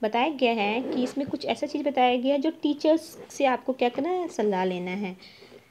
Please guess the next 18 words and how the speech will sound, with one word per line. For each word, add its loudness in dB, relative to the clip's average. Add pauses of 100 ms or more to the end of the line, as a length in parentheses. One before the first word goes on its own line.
(140)
The 0
teachers 2
is 4
requested 2
to 2 (120)
get 2
the 0
dilute 2
solution 0
of -2
the 2
following 2
chemicals 0
from 0 (380)
his, 2 (120)
her 4
school 0
laboratory 0